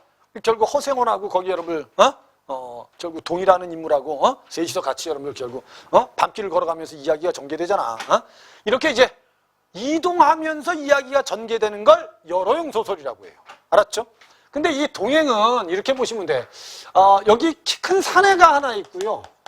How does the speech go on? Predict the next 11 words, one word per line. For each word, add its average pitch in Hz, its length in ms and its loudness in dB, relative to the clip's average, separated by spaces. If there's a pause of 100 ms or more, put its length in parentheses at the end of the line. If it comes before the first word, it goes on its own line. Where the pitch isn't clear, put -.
(240)
그 - 100 -10
다음에 269 260 2
여기 233 240 0
억구라는 339 840 2
인물이 247 320 -2
하나 175 240 0
있어요. 123 600 -12 (380)
알았죠? 170 380 -2 (560)
근데 285 140 2
우리가 269 260 4
이제 294 440 0